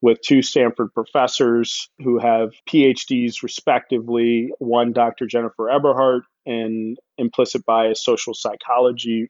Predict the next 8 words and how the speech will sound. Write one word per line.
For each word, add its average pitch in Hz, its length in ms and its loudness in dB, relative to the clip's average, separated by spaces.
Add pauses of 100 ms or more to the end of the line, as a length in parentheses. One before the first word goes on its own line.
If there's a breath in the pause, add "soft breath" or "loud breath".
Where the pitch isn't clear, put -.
(120)
from 110 180 -6 (100)
Harvard, 123 480 2
and 107 140 -10 (560)
the 110 80 2
other 113 540 2 (160)
Doctor 110 320 -6
Ashby 110 400 -6
Monk, 131 400 0